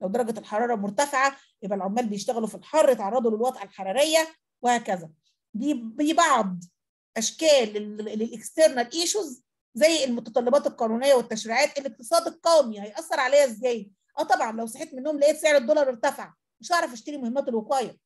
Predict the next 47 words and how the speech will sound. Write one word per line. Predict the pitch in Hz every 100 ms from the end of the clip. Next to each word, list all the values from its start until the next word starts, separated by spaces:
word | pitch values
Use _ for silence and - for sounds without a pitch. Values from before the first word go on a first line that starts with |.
| _ _
مش | -
هعرف | 330 277
اشتري | - 320
اجهزه | 269 240 294 277
القياس | 277 277
بتاعتي، | 233 226 233 214 - _ _ _
مش | - 330
هعرف | 339 262
اشتري | 247 339 320
كل | 330
المعدات | 330 294 254 277
اللي | 302
انا | 294 285
هستخدمها | 277 262 285 269
للسلامه. | 226 - 254 254 175 - _ _ _ _
قضايا | 269 359 349
سياسيه، | - 285 269 302 269 185 -
اه | 285
طبعا | 359 294 214 185 - _ _
ده | 240
انا | 285
عندي | 330 381 330
الناس | 320 349 339
قاعدين | - 262 247 330 302
يتخانقوا | - - 339 302
كل | 269 311
يوم، | 320 311
يضربوا | 269 311 302
بعض | 285 311 262
ويعملوا | 262 277 320
مكايد | 285 - 311
في | 302 254
بعض، | 320 311 226 _ _ -
شيء | 330 247
اخوان | 247 240 285 285 254
على | 240 294
شيء | 254
سلف | 220 285 277 254
على | 214 302
شيء | 294
مش | 233 226
عارف | 262 254 -
ايه | 320 339
و-، | 294 247 _ _ -
ومسميات | 240 240 262 269 320
غريبه | 262 277 311 277
كده. | - 320 320